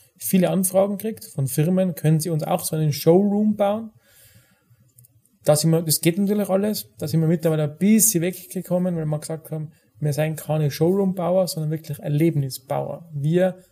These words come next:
schaffen Erlebnisse und, und, und, und betreiben die ja. Und da ist der Fokus drauf.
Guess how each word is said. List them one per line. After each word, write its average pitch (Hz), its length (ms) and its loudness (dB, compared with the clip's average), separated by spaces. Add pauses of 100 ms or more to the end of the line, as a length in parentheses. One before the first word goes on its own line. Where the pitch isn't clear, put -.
(180)
schaffen 175 400 2
Erlebnisse 196 680 0 (340)
und, 160 380 -4
und, 156 420 -2
und, 156 320 -2
und 143 180 -2
betreiben 147 460 0
die 143 100 -4
ja. 147 240 -8 (280)
Und 143 200 -2
da 147 100 4
ist 147 120 2
der 143 100 -2
Fokus - 360 -12
drauf. - 320 -14